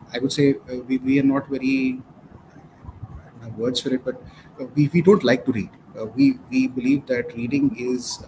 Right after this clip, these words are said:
part of our, uh, you know, curriculum, and, uh, you know, uh, we read certain textbooks which were provided to us, and that's about it. Uh, we, after that, it's television, and in today's world, phones and iPads and,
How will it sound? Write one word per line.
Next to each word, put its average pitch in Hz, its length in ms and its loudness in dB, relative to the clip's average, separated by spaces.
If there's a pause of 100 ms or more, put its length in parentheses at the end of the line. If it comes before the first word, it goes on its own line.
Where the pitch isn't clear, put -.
part 117 360 -4
of 117 220 -6
our, 117 300 -2 (280)
uh, 104 140 -12 (140)
you 110 100 -10
know, 117 100 -8
curriculum, 113 580 -4 (280)
and, 107 420 -6 (120)
uh, 107 200 -10 (200)
you 110 80 -10
know, 117 220 -8 (440)
uh, 104 60 -4
we 117 180 0
read 123 260 0
certain 120 440 0
textbooks - 640 -2
which 127 180 -4
were 127 100 0
provided 110 480 -6
to 120 140 -4
us, - 260 -10 (120)
and 110 180 -8
that's 107 200 -8
about 107 300 -10
it. 95 120 -20 (320)
Uh, 107 140 -10 (360)
we, 117 120 -10
after 131 280 0
that, 135 260 4 (280)
it's 131 140 -2
television, 131 580 4
and 117 320 2
in 110 120 -2
today's 123 400 4
world, 123 360 -2
phones 131 720 0
and 110 340 -8
iPads 113 720 -6
and, 110 280 -10